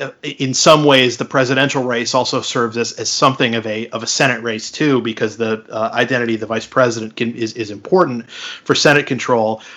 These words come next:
Um, as for the overall odds of the Senate flipping,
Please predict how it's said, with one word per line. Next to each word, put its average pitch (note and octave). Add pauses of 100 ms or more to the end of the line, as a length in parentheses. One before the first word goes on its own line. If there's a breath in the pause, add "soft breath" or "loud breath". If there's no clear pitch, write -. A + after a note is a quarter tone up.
(140 loud breath)
Um, B2
as F3+
for -
the D#3+
overall D3
odds D3
of C#3+
the C3+
Senate C#3
flipping, D3